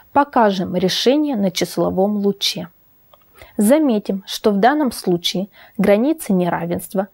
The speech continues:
числа ноль и четыре, на числовом луче изображают закрашенным кружком, так как числа ноль и четыре являются решениями данного неравенства. И знаки «больше или равно»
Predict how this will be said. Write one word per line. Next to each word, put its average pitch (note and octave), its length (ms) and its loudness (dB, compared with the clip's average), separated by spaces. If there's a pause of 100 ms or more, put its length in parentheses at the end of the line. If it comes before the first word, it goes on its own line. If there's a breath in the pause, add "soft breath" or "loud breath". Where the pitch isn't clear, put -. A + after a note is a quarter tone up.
(120)
числа G#3 400 0
ноль A3+ 420 2
и G#3 100 0
четыре, F3+ 600 -2 (460 loud breath)
на G#3 140 2
числовом A3 600 2
луче F3+ 440 0 (180 loud breath)
изображают F#3+ 800 2
закрашенным F#3+ 680 0
кружком, F#3 600 -4 (520 loud breath)
так A3+ 160 2
как C#4 180 0
числа - 440 0
ноль G#3+ 380 4
и F#3+ 100 0
четыре G#3+ 580 0 (220 soft breath)
являются A3 600 2
решениями A#3 800 2
данного F#3+ 520 2
неравенства. F3+ 800 0 (640 loud breath)
И C4 80 4
знаки G3+ 520 2
«больше G#3+ 500 2
или F3+ 160 4
равно» F3 420 0